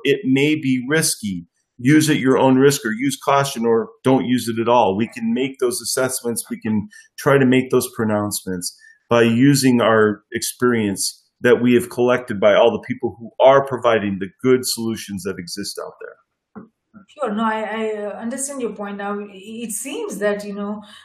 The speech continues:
Speaker 2: a lot of different nations are trying to come up with their own set of standards. And it seems since blockchain standards are likely going to play a role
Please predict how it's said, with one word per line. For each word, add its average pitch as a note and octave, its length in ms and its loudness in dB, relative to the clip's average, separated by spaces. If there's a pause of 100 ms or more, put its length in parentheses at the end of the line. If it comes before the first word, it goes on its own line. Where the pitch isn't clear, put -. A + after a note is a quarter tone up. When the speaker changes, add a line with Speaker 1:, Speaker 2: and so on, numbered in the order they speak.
(120)
Speaker 2:
a F#3 220 -12
lot G#3+ 300 0
of A3+ 140 -4
different A#3+ 320 -6
nations G3 500 -6
are F#3 400 -6
trying A3 300 -4
to G3+ 80 -10
come G3 220 -6
up G3 180 -8
with G3 140 -10
their F#3 200 -4
own A3 240 -6
set F#3+ 320 -8
of F3+ 100 -8
standards. G3+ 720 -8 (360)
And G#3+ 140 -6
it A#3 80 -2
seems E4 460 -10
since C4 420 -6
blockchain A3+ 500 -6
standards A#3+ 680 -4
are B3+ 280 -2
likely B3 360 -4
going B3 280 -6
to B3 100 -12
play G#3+ 260 -2
a G#3 160 -2
role A3 480 -6